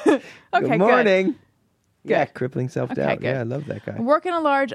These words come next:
Speaker 1: office. Smile when passing strangers, except for pretty girls, because I don't want them to think I am creepy.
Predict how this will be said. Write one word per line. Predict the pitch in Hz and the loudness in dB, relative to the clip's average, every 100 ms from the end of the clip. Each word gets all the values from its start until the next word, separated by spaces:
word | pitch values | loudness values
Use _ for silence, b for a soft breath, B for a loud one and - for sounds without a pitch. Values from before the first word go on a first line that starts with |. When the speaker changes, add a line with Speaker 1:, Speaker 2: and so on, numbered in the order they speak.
| - | -2
Speaker 1:
office. | 220 220 170 196 175 | -2 -2 -4 -4 -6
Smile | - - 233 254 269 | -6 -2 0 2 2
when | 262 240 | 0 -2
passing | 233 220 220 220 | -2 -4 -2 -6
strangers, | 208 - 214 214 202 185 175 | -8 -6 -4 -2 -2 -2 -4
except | 180 - 208 | -8 -6 -6
for | - | -8
pretty | 196 - 214 | -10 -4 -4
girls, | 185 190 175 170 | -2 -2 0 -2
because | 170 180 185 | -6 -10 -6
I | 180 | -4
don't | 208 202 | -4 -4
want | 202 196 | -6 -8
them | 196 | -10
to | 180 | -12
think | - 175 - | -10 -10 -6
I | 127 | -8
am | 160 | -8
creepy. | 170 - 226 226 - - - | -12 -10 -8 -8 -8 -14 -16